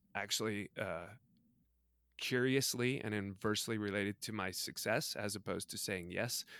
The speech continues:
It's like, we should make the movie The No Man as opposed to The Yes Man. Um, but I wonder, for you, do you have any of, of those sort of afflictions with, uh, y-, y-, you know, opportunities, shiny stuff, whether that's even, like, I don't, I don't think you're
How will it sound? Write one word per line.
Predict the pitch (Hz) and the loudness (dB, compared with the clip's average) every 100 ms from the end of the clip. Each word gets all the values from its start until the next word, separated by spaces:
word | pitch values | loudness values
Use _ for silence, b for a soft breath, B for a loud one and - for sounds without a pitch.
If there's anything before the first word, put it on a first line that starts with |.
| B - | B 0
It's | 113 | 2
like, | 98 | 4
we | 117 | 2
should | 113 117 | 2 2
make | 110 - | 0 0
the | 107 | 2
movie | 110 107 | 2 2
The | 101 | 0
No | 95 110 120 | 2 4 6
Man | 123 131 | 4 4
as | 104 | 0
opposed | 110 110 101 | 0 -2 -2
to | 104 | -4
The | 98 | -4
Yes | 95 120 | -4 -4
Man. | 143 139 b b b - | -6 -8 b b b -8
Um, | 120 107 90 87 - _ - | -4 -4 -4 -10 -16 _ 4
but | 135 | 6
I | |
wonder, | 143 131 127 - - | 6 6 2 -2 -6
for | - 147 | 2 4
you, | 131 | 6
do | 104 | 4
you | 113 | 4
have | 113 120 | 4 2
any | 123 | 2
of, | 131 117 - | 0 0 2
of | 113 | 2
those | 123 123 117 - - | 4 2 2 -4 -8
sort | 123 143 113 | -2 0 0
of | - | -2
afflictions | 120 - 139 - 135 143 135 | -4 4 6 6 4 2 4
with, | 123 - | 4 4
uh, | 117 110 101 B B B B - | 2 2 0 B B B B -12
y-, | - - | -12 -12
y-, | - - _ - - | -20 -20 _ -6 2
you | 139 | 4
know, | - _ _ - | 4 _ _ 4
opportunities, | 143 143 - 147 139 127 127 123 - | 6 6 6 6 6 6 4 2 2
shiny | - 139 135 127 | 4 6 6 4
stuff, | - 120 117 - | 4 6 6 4
whether | 135 131 | 4 6
that's | 123 117 | 6 4
even, | 131 117 107 - | 0 0 -2 -2
like, | 107 101 - - | -2 -2 -4 0
I | |
don't, | 113 - - 131 | 0 -2 -4 -2
I | |
don't | 127 | -2
think | 135 117 | -4 -4
you're | 117 | -4